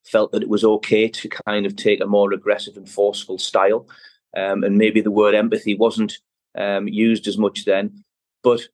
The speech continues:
people still had feelings, people still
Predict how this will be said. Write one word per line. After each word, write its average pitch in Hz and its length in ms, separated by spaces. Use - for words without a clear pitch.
people 139 280
still 135 360
had 123 260
feelings, 117 520
people - 280
still 120 460